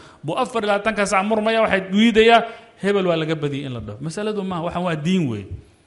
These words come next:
Waxaa laga yaabaa, walidaalika waxay samayn jireen dadkii hore, Alimaam Shaaficina waa laga soo xigtay.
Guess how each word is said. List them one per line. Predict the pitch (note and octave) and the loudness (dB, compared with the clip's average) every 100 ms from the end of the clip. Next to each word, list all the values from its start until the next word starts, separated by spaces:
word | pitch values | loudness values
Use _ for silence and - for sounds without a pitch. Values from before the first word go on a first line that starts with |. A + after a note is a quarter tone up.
| _ _ _ | _ _ _
Waxaa | - E3 | -6 -2
laga | G3 | 0
yaabaa, | F#3 D3+ | 0 -2
walidaalika | E3 F#3+ F#3+ - | -2 -2 -2 -4
waxay | F3+ D#3+ | -6 -6
samayn | D3+ E3+ G#3+ | -6 -2 -2
jireen | F#3 F3 | -2 -4
dadkii | G3 G3+ E3+ | -6 -6 -4
hore, | C#3+ B2 A#2+ - - _ | -2 -2 -6 -16 -20 _
Alimaam | C3 F3 D#3+ | -6 -2 -2
Shaaficina | D#3+ D#3 F#3+ | -2 -2 -2
waa | E3 | 0
laga | D3 F3 | 0 -2
soo | - | -4
xigtay. | C#3 B2+ - A2 | -4 -6 -6 -10